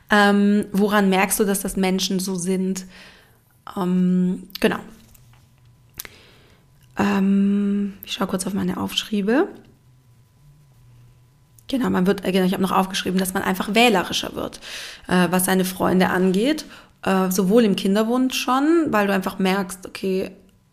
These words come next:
bei manchen Freunden passt es nicht mehr. Auch Freundschaften können auseinandergehen, die, ähm, wenn die Freundin oder Bekannte oder Schwägerin oder wie auch immer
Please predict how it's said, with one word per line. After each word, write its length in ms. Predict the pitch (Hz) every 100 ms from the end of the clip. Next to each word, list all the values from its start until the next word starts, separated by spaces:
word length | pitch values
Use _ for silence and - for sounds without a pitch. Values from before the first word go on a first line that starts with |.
| _ -
bei 100 | 185
manchen 380 | 185 185 190
Freunden 420 | 185 - 185 190 185
passt 340 | - 196 -
es 140 | 233
nicht 260 | 240 247 247
mehr. 320 | 247 254 -
Auch 240 | 202 196 - - -
Freundschaften 560 | - 214 202 202 -
können 300 | 190 202 220
auseinandergehen, 1300 | - 190 190 185 180 190 190 190 208 226 254 - - _ _ _ - - -
die, 920 | - - - - 196 190 190 185 185 185 - - - - _ _ _ - _ _ - -
ähm, 800 | 185 180 180 175 175 170 170 - - _ _ _ _ _ _ - _ _ _ _ _
wenn 240 | 180 196
die 60 | 180
Freundin 640 | 180 190 190 190 185 185
oder 440 | 185 180 175 175 180
Bekannte 1040 | 180 180 202 196 185 185 180 180 180 -
oder 160 | - -
Schwägerin 880 | - 208 190 180 175 175 180 180
oder 400 | - - - - -
wie 180 | 220
auch 60 | 226
immer 240 | 185 214